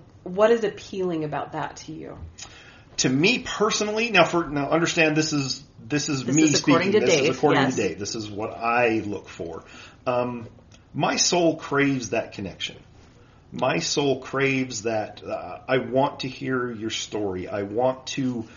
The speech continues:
Speaker 2: I want to both have someone feel comfortable around me enough to be vulnerable, and then open to me being vulnerable around them as well.
Speaker 1: Mm-hmm.
Speaker 2: Um,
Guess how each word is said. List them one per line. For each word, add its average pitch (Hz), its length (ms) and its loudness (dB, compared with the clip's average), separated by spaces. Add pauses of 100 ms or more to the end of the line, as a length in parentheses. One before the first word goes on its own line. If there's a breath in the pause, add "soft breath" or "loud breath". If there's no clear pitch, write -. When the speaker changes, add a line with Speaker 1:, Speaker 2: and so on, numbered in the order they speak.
(280 loud breath)
Speaker 2:
I 123 100 0
want 135 440 2
to 156 180 -2
both 135 520 0 (1700 soft breath)
have 165 360 2
someone 147 400 0
feel 135 240 0
comfortable 147 580 -2
around 123 360 0
me 135 180 -2
enough 123 240 -4
to - 100 -8
be 104 240 -6
vulnerable, 143 600 -2
and 120 160 -4
then 120 180 -6
open 139 340 -2
to 127 140 -8
me 117 240 -8
being 113 280 -8
vulnerable 104 480 -8
around 92 340 -10
them 87 360 -12
as 85 180 -10
well. 85 300 -14 (520 loud breath)
Speaker 1:
Mm-hmm. 160 340 -12
Speaker 2:
Um, 113 440 -2